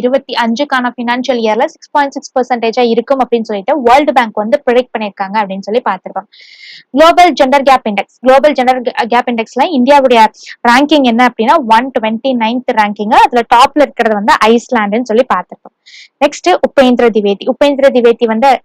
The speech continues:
எது, எதனால நியூஸ்ல இருக்காங்கன்னு சொல்லி பார்த்தோம் அப்படின்னா, இந்தியன் ஆர்மியோட சீஃபா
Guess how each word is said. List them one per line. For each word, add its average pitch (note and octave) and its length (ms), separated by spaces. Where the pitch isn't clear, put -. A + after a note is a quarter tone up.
எது, A#3 200
எதனால C4+ 300
நியூஸ்ல C4+ 240
இருக்காங்கன்னு A#3+ 460
சொல்லி B3 180
பார்த்தோம் A3 240
அப்படின்னா, A#3 220
இந்தியன் D4 260
ஆர்மியோட A#3+ 500
சீஃபா D4 320